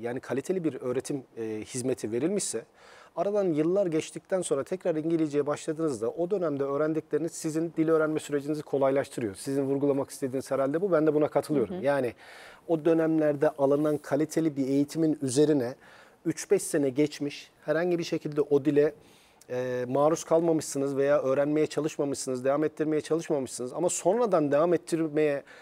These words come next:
Speaker 1: odaklandıysanız o dönemlerde aldığınız, e, kaliteli bir dil hizmeti, dil eğitim hizmeti tabii ki sizin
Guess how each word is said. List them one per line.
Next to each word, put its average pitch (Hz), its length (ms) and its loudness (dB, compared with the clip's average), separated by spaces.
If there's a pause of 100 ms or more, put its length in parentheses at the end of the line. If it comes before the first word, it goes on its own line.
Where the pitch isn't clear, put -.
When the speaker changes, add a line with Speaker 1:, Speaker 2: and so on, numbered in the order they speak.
(300)
Speaker 1:
odaklandıysanız 170 1000 2 (120)
o 190 180 2
dönemlerde 156 760 2
aldığınız, 151 800 2
e, 123 420 -4
kaliteli 156 540 2
bir 127 140 0 (120)
dil 180 160 4
hizmeti, 135 640 -2
dil 156 180 2
eğitim 156 340 2
hizmeti 131 380 0 (340)
tabii 185 240 2
ki 170 120 -6
sizin 151 400 0